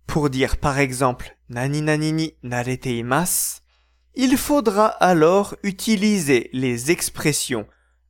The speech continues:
avoir l'habitude et être habitué. Jōkyō, jōtai o hyōgen suru bae wa,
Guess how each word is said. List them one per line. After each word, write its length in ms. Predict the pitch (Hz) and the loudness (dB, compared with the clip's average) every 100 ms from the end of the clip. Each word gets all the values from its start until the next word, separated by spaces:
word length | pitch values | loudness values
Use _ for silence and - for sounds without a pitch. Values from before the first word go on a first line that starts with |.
| _ | _
avoir 680 | 180 220 185 185 175 151 127 | 2 2 2 4 4 4 2
l'habitude 1000 | 147 190 143 113 - 135 147 175 170 185 - _ _ _ _ | 2 2 0 -8 -8 -4 -2 -2 -2 -6 -6 _ _ _ _
et 340 | 208 240 - _ _ _ _ _ _ | 2 2 -4 _ _ _ _ _ _
être 540 | - 202 202 - 226 - _ _ | 0 0 -2 -4 -2 -2 _ _
habitué. 840 | 160 180 196 185 - 135 113 - _ _ _ _ _ _ _ _ _ _ 127 | 0 0 -2 -8 -6 -2 -2 -2 _ _ _ _ _ _ _ _ _ _ -10
Jōkyō, 720 | 123 147 156 - 165 160 - - | 0 2 2 0 2 2 -2 -12
jōtai 600 | 123 180 208 - 147 127 | 0 0 0 0 2 2
o 100 | 107 | -2
hyōgen 400 | - 135 127 131 | -2 -4 -2 -4
suru 300 | - 127 123 | -6 -6 -6
bae 340 | 107 110 110 | -4 -4 0
wa, 240 | 117 135 | 0 0